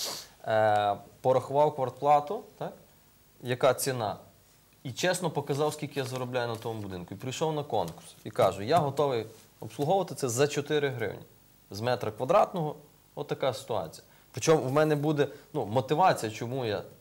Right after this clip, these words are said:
назначаю таку ціну. Причому і люди будуть розуміти, за що там така плата. Влада, наприклад, а хтось прийшов, каже, «я за три гривні це буду робити». Ну, віддали йому будинок. Він починає щось робити на тому будинку. Ринок сам врегулює, бо договір тільки на рік,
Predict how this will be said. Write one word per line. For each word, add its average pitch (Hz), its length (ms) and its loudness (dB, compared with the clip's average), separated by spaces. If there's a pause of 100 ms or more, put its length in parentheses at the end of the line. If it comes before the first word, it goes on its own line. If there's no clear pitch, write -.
(300)
назначаю 113 520 -2
таку 101 220 -10
ціну. 101 320 -10 (300)
Причому 151 340 0
і 160 80 -4
люди 147 320 0
будуть 123 320 -4
розуміти, 120 520 -6
за 107 160 2
що 147 300 4
там 107 200 0
така 107 240 -4
плата. 90 400 -4 (400)
Влада, 180 560 4
наприклад, 139 360 0
а 120 80 6
хтось - 220 -2
прийшов, 214 340 2
каже, 120 200 0
«я 170 140 4
за 156 120 0
три 127 180 0
гривні 95 320 -4
це 90 120 -10
буду 90 240 -10
робити». - 360 -12 (400)
Ну, 320 120 -6
віддали 147 420 0
йому 120 140 -4
будинок. 98 480 -8
Він 175 120 -6
починає 135 420 -4
щось - 240 -10
робити 107 320 -4
на 98 120 -10
тому 98 140 -8
будинку. 87 440 -14 (420)
Ринок 180 300 2
сам 180 220 2
врегулює, 147 520 0 (320)
бо 107 140 -8
договір 139 400 4
тільки 143 300 -6
на 117 160 -4
рік, 120 260 -6